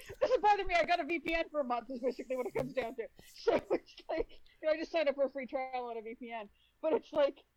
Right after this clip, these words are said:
I, I'm pretty sure that Shiva was spelled wrong, and I think it might be a company somewhere. That was my impression, that it was, like, a company, like a special, I don't know, like a special effects company or something, but I might be wrong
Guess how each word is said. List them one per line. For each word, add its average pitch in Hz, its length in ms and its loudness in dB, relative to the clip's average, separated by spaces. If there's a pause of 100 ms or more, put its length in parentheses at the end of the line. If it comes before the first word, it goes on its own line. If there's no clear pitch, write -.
(600)
I, 302 260 -2
I'm 466 140 4
pretty 392 320 -2
sure 403 200 -4
that 403 120 -4
Shiva 359 320 -6
was 339 200 -6
spelled 320 380 -2
wrong, 349 360 -2
and 330 80 -6
I 320 120 -2 (100)
think 392 160 -10
it 403 160 -4
might 339 220 -4
be 339 120 -4
a - 280 -4
company 320 520 -4
somewhere. 220 640 -8 (380)
That 294 140 -4
was 320 320 -6
my 302 140 0
impression, 302 600 -4
that 247 80 -2
it 214 60 -6
was, 254 140 -10
like, 277 120 -4
a - 220 -10
company, 359 560 -6 (220)
like 277 160 -12
a - 40 -8
special, - 340 -6
I 330 80 -4
don't 339 180 -4
know, 277 320 0 (220)
like 269 100 -10
a - 60 -4
special - 400 -2
effects - 380 -6
company 403 340 -8
or 381 60 0
something, 453 400 -2 (320)
but 392 100 2
I 339 100 0
might 359 220 2
be 339 120 0
wrong 285 280 0